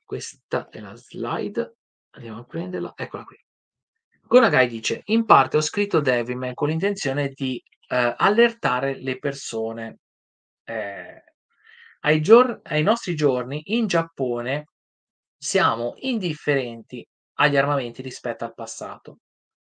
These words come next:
Voglio dire che in questo momento nient'altro che parlare del problema dell'esercito potrebbe raffreddare l'atmosfera. Da qua, da qualche tempo non è più così."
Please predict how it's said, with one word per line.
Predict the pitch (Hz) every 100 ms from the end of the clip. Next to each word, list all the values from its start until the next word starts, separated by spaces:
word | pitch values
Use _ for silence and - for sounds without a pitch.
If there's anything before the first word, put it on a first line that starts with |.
| _
Voglio | 147 226 208 147
dire | 127 107 107 - _ _ _ _
che | - 226
in | 220 208 185
questo | 170 285 302 - 185
momento | 170 151 120 110 113 - 123 117 _ _ _ _ 180
nient'altro | 143 202 269 233 196 139 123 127
che | 135 -
parlare | 135 143 185 151 120
del | 120 117
problema | 147 175 165 123
dell'esercito | 131 196 220 127 - -
potrebbe | 170 277 131 117 123
raffreddare | 123 175 - 240 131 113 113
l'atmosfera. | 110 - 117 - 107 101 110 - _ _
Da | 240 254
qua, | - - -
da | -
qualche | 147 175 170 220
tempo | - 113 - 147 -
non | 185 214
è | 151
più | - -
così." | - 120 -